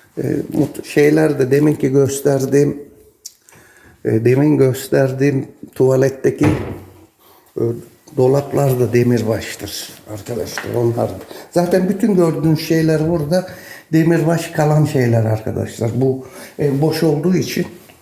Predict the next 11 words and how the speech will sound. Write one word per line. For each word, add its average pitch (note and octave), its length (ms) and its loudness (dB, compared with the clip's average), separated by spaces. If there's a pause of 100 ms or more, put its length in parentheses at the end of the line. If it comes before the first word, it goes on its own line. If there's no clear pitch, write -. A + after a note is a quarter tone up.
(640)
bunlar D#3 400 4
demirbaş. C#3+ 540 2
Hatta D3 300 -2
şu - 260 -4
bazı C3+ 440 2
lambalar C#3 600 2
dahi, A2+ 560 -2
yani G#2+ 340 -2
bunlar A2+ 420 -2
buna A#2 220 0
aittir. G2+ 600 -6